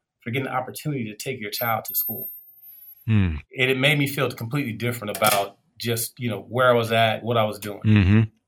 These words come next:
Speaker 2: That, yeah, it, perspective and gratitude.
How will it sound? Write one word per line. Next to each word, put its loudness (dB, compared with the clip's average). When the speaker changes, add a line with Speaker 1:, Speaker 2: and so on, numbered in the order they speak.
Speaker 2:
That, 6
yeah, 4
it, -4
perspective 4
and -4
gratitude. 2